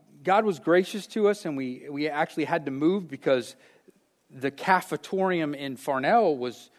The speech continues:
uh, necessary, you know, uh, cafetorium being a very powerful word over there at Farnell. Um, and, and, and then we set up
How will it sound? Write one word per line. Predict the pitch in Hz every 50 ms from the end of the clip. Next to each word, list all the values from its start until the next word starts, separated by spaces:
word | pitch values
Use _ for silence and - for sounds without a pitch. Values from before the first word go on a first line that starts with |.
| _ _ _ _ _
uh, | - 123
necessary, | 127 135 147 139 - - - - - 131 127 131 143 156 151 131 - - - - -
you | - 147 139
know, | 120 110 113 127 143 147
uh, | - 139 131 120
cafetorium | 120 - 180 165 143 - 104 - - 147 143 135 131 123
being | 120 123 120
a | 104
very | 101 101 127 147 151 135
powerful | - - - 151 147 151 135 - - 117
word | 110 127 165 185 160 127 127 135
over | 127 127 131 120 120
there | 117 110 117
at | 113
Farnell. | - 131 120 117 135 165 151 131 127 131 - - - - - - - - - -
Um, | - 123 120 117 113 - - - - - -
and, | - 143 139 131
and, | 135 139 139 143
and | 139 143 143
then | 151
we | 151 151
set | - - 196 180
up | 170 151 - - -